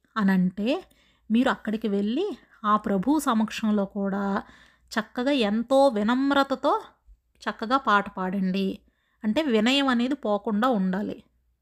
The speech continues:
చక్కగా వినయంగా పాట పాడండి అని చెప్పారు. నేను ఇంతకుముందే రామాయణం గురించిన అన్ని డీటెయిల్స్, అందులో శ్లోకాలు ఏంటి, ఎన్ని సర్గలు ఉన్నాయి, ఇవన్నీ మీకు తెలుసు కదా. మీరు ఇక్కడ ప్రతిరోజు ఇరవై సర్గలు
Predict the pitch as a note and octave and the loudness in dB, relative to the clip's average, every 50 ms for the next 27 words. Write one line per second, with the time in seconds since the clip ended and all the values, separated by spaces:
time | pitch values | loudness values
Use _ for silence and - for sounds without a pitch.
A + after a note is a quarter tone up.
0 | _ - G#3+ - - A#3 A#3 C4 A3 G#3+ G3+ G3 G#3 G#3 G3+ G3 G3+ B3+ D4 - | _ -12 -10 -8 -6 -4 -4 -2 -2 0 -2 0 0 0 0 0 0 -2 -2 -2
1 | G#3+ G3 G3 G3 - - G#3+ G#3 G#3+ F#3+ G#3 F#3+ F3+ F3 G3 F#3+ F3 E3+ - _ | 0 -2 -2 -2 -6 -10 -8 -6 -4 -2 -2 -2 0 -2 -2 -2 -4 -6 -8 _
2 | _ _ _ _ _ _ _ _ - C4 B3+ - A#3 G#3+ - - G#3 F#3+ - _ | _ _ _ _ _ _ _ _ -4 -2 -2 -2 -2 -4 -4 -8 -8 -8 -10 _
3 | _ _ _ _ _ _ - A3+ A#3+ B3+ B3 A#3+ B3 B3+ A#3+ A#3 A3+ B3 - A#3 | _ _ _ _ _ _ -2 0 2 2 2 2 2 2 0 -2 -2 -4 -4 -2
4 | A#3 A#3+ B3 B3+ B3 B3 A3 A3 A3 A#3 A#3 A3+ A#3 A3+ A3 A3+ A3+ A3 G#3 G3 | -2 0 0 0 0 0 0 2 2 2 2 2 2 2 2 2 2 0 0 0
5 | A3 G#3 G#3 G#3+ A3 G#3+ A3+ G3 A3 G#3+ G#3+ - A3 A3 G#3+ G3+ - B3+ A#3 G#3+ | -2 -2 -2 0 0 0 0 0 0 -2 -2 -2 -2 -2 -2 -2 -2 -2 0 0
6 | G3+ G#3 G#3+ G#3+ A3 G#3 - G#3+ G#3 G#3+ G#3 - A3+ A3+ A3 G#3+ G#3 G#3 G#3 G#3+ | 2 2 2 0 0 -2 -2 -2 -2 -2 -2 -4 -4 -2 -2 0 0 0 0 0
7 | - C4 C#4+ B3 - _ _ _ _ _ _ - G#3+ G#3+ A3+ A3+ G#3 G#3+ A3 - | 0 -2 -4 -4 -6 _ _ _ _ _ _ -14 -10 -4 0 2 2 4 2 2
8 | - A3 G#3+ G#3 A3 A3 G#3+ G#3+ A3+ A#3 A3 A3 G#3 G#3+ A3+ A#3 A#3 A3+ A3 - | 0 -2 0 0 -2 -2 0 0 0 0 0 0 0 0 0 0 -2 -4 -4 -6
9 | A3 G#3+ A3 G#3+ - - A3 G#3 G#3+ G#3 G#3+ - - _ _ _ _ _ _ _ | -6 -6 -4 -6 -6 -8 -6 -4 -2 -4 -4 -6 -12 _ _ _ _ _ _ _
10 | _ - A#3+ B3+ B3+ A#3 G#3 A3 A#3+ A3+ A#3 - A3 A3 - - G#3 G#3+ B3 B3 | _ -2 2 2 2 2 2 2 0 0 -2 -4 -8 -8 -4 -4 -6 -4 -2 -2
11 | B3+ B3 B3 B3 B3 B3 B3 B3 B3 A#3+ C4 E4 G4+ - _ _ _ _ _ - | 0 2 2 2 2 2 2 2 2 2 0 0 -2 -4 _ _ _ _ _ -4
12 | G#3 A3 A3 A#3+ B3+ C4 C4 C4+ B3+ - - A3+ G#3 G#3 G#3 A3+ B3 G3+ | 0 0 2 4 4 4 4 4 2 0 -2 -4 -4 -4 -2 -2 0 -2